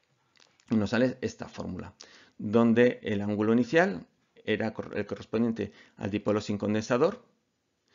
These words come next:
y el ángulo final es el correspondiente al conjunto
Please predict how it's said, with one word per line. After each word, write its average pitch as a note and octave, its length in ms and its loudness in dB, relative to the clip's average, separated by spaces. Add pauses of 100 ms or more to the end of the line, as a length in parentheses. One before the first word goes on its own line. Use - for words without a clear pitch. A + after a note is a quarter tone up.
(400)
y C3+ 140 4
el A#2 160 6
ángulo A#2+ 680 2
final D3 540 0 (380)
es A#2 240 -2
el A#2+ 80 0
correspondiente A#2+ 640 2
al A#2 140 2
conjunto D#3 800 0